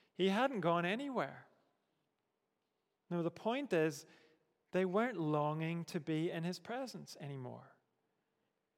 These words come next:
They were no longer eager to be around him.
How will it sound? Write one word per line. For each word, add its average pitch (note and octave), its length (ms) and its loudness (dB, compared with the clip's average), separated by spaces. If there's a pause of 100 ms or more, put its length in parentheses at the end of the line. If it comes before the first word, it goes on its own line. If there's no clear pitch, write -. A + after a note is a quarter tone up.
(400)
They E3 100 2
were F#3 100 4
no G#3+ 140 6
longer G3+ 420 4
eager F3 340 4
to F3+ 120 -4
be F#3+ 160 4
around A3 500 0
him. D3+ 300 -8